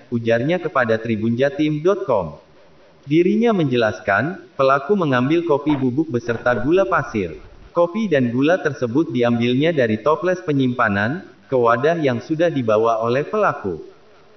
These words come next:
Pelaku ini sudah sering mengambil di sini, jumlahnya memang tidak banyak.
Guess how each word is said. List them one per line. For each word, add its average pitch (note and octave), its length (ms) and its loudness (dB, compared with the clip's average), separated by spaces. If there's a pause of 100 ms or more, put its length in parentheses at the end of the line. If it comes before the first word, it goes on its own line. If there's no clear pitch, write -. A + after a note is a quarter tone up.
(220)
Pelaku F#3 400 2
ini D#3 240 2
sudah C3 320 0
sering F#3 240 0
mengambil C#3 560 0
di D3+ 80 -2
sini, C3+ 640 -2
jumlahnya B2+ 560 0
memang B2+ 480 0
tidak F3 240 2
banyak. A2+ 400 0